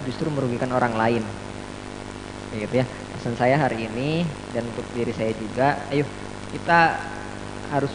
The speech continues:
berubah jadi lebih baik, lebih baik, lebih baik lagi dengan melakukan evaluasi dan syukur-syukur kita harus punya plan yang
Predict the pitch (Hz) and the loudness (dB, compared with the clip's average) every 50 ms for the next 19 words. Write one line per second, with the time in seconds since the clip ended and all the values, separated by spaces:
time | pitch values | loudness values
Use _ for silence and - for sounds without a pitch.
0 | - - 139 143 139 131 143 139 143 123 123 117 127 123 123 117 123 127 113 117 | -2 2 2 4 6 8 6 6 6 4 4 4 4 4 4 2 2 0 2 4
1 | 117 113 113 113 131 147 - - - - - - 127 117 120 107 - 113 120 120 | 6 6 6 6 4 2 0 -2 -6 -8 -6 -6 -4 -4 -2 0 2 2 2 2
2 | 123 120 113 110 110 107 110 - - 104 104 104 - 127 147 151 - 101 101 - | 2 -2 -4 0 0 0 0 0 -2 -4 -4 -4 -4 -4 -4 -4 -6 -8 -8 -6
3 | 101 117 113 117 117 120 117 117 113 - - - 117 101 - 104 101 - 117 113 | -4 -4 -4 -4 -4 -4 -4 -4 -6 -6 -6 -8 -8 -6 -8 -8 -8 -6 -4 -4
4 | 120 123 131 135 135 131 104 101 120 117 117 101 101 101 101 101 127 127 127 - | -2 0 0 0 0 0 -4 -6 -6 -6 -6 -6 -8 -8 0 2 2 2 2 -2
5 | - - - - - - - - - - 139 131 147 135 - 151 135 - 180 185 | -6 -8 -10 -10 -10 -10 -10 -10 -6 -6 -4 -2 -2 -2 0 -2 0 2 2 2
6 | 180 - 160 - 160 160 160 147 - - - 147 147 139 - - - - 160 160 | 2 0 -2 0 2 2 2 2 2 0 -2 0 0 0 -2 -2 2 4 4 4
7 | 151 147 143 139 139 | 4 2 -2 -2 -2